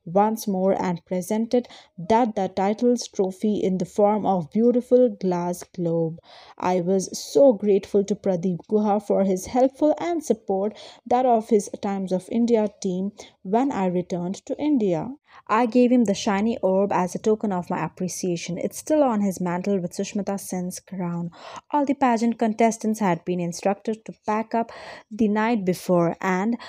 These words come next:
my bags had been moved for, for me from very nice Hilton to the presidential suite of the luxurious crossover house in London.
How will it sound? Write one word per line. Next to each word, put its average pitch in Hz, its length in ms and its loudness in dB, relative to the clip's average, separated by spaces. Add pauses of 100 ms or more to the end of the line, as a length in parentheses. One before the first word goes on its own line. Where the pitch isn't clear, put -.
(140)
my 180 180 0
bags 208 380 0
had 185 260 -2
been 185 240 -2
moved 220 320 0
for, 190 500 0
for 262 340 4
me 214 220 2
from 185 340 -2
very 190 360 0
nice 180 480 -4
Hilton 202 460 -2 (360)
to 226 120 0
the 208 200 0
presidential 226 840 2
suite 196 440 -2 (280)
of 214 300 -2
the 208 80 2
luxurious 196 720 0
crossover 208 760 0
house 175 360 -2
in 175 140 -2
London. 170 500 -4